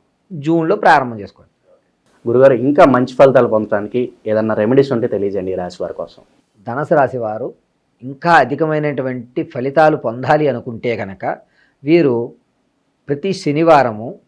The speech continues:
Speaker 1: తలస్నానం ఆచరించి, హనుమాన్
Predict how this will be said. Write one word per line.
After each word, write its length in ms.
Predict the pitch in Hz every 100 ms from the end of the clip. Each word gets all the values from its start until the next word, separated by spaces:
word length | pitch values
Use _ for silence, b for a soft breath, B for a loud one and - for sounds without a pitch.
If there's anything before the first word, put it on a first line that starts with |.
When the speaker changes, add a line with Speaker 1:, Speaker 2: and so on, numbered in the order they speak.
| _ _ _ _ _ -
Speaker 1:
తలస్నానం 560 | 131 147 170 160 156 127
ఆచరించి, 500 | 117 123 110 107 151 196 _ _ _ _ _ _ _
హనుమాన్ 360 | 123 160 175